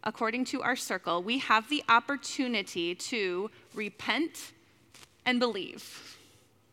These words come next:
Repent and believe. This language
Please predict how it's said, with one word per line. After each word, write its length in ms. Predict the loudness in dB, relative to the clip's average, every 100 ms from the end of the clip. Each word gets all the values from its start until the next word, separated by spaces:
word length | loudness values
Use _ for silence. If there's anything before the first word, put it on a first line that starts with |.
| _ _ _ _ _ _ _ _ _ _ _ _ -20 _ _
Repent 680 | -14 -6 0 2 0 -6 -16 -20 _ -8
and 120 | -4
believe. 600 | -2 -4 -10 -14 -20 -20 _ _ _ -20 -20 -20 _ _ _ _ _ -20 -20 -20 _ _ _ _ _ _ _ -20 -18
This 340 | 2 4 4 0
language 960 | 4 6 6 4 0 -2 -2 -2 -2